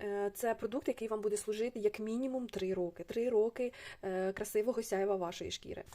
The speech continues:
Також, е, обов'язково потурбуйтеся про своє здоров'я з нашими вітамінами від Velosophy. Чоловічі, жіночі,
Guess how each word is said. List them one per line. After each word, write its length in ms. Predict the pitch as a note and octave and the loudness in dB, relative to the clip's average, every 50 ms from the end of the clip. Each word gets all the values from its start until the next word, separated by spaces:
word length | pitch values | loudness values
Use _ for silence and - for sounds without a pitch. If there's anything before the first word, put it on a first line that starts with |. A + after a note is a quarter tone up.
| - - - - - - - | -14 -14 -14 -16 -12 -6 -4
Також, 440 | A3+ A3 - G#3 G3 G3 - - - - - - - | -2 2 4 4 4 4 0 -6 -10 -12 -12 -6 -2
е, 360 | G3 G#3 G3 G3 G3 G3 F#3+ - | 0 2 2 2 2 2 2 4
обов'язково 640 | - C4+ A3 B3 G#3 A3 A3+ - - A3 A#3 A#3 B3+ | 4 4 4 4 0 -2 -2 -2 0 0 2 2 0
потурбуйтеся 600 | B3 A3+ G3 G#3 G3 F#3+ G3+ G#3+ - G#3 - - | 0 -2 -2 -2 -2 -2 -2 -2 -2 -4 -4 -4
про 180 | - - F#3+ G#3+ | -2 -2 -2 -2
своє 320 | - - - F#3+ F3+ F#3 | -2 -2 -2 0 0 0
здоров'я 440 | F#3+ F3+ F#3+ F#3 F3 E3+ E3 E3+ - - | 0 0 0 -2 0 -2 -2 -4 -6 -6
з 200 | F#3+ F#3 - G3 | -8 -8 -6 -6
нашими 600 | A3 A#3+ A3 F#3 F3 F#3+ G3 - - G3 G3 F#3+ | -6 -4 -4 -4 -4 -4 -4 -2 -2 0 0 -2
вітамінами 580 | F3+ G3 F#3+ - F3 F3 G3 A3 A3 G#3 G#3 F#3+ | -2 -4 -6 -4 -2 -2 -2 0 0 -2 -2 -2
від 200 | F3 F3+ F3+ F3+ | -2 -4 -4 -2
Velosophy. 540 | - F3 E3 D#3+ - - - - - - - - - - - - | -2 -2 -2 -2 -10 -12 -14 -14 -16 -16 -16 -14 -16 -16 -14 -8
Чоловічі, 680 | - - A#3 G#3 G#3 G3 A3 B3+ C#4 - - C4 B3+ A#3+ - | -6 -2 0 0 0 0 0 -2 -2 -2 -2 -4 -4 -2 -2
жіночі, 680 | G3+ G3 G3+ G#3 G#3 G#3 A3+ B3+ C4 - - A#3+ A#3 | -2 0 0 0 0 2 2 0 0 0 -2 -6 -6